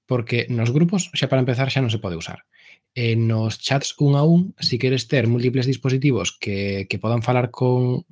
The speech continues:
nun mesmo chat, non podes facelo. Tens que ter chats diferentes en cada dispositivo e perdes, eh, a historia, o, o fío común da conversación.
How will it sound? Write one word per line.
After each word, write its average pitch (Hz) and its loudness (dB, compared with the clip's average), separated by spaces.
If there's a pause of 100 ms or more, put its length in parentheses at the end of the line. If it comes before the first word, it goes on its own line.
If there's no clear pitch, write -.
nun 131 4
mesmo 127 4
chat, 151 -2 (400)
non 127 2
podes 107 -2
facelo. 110 0
Tens - -10
que 113 -6
ter 110 -2
chats 107 -4
diferentes 117 0
en 117 -2
cada 110 0
dispositivo 117 0
e 107 -8
perdes, 101 -6
eh, 107 -8
a 101 -10
historia, 101 -6 (100)
o, - -12 (240)
o - -20
fío 110 -2
común 107 -2
da 104 -6
conversación. 101 -6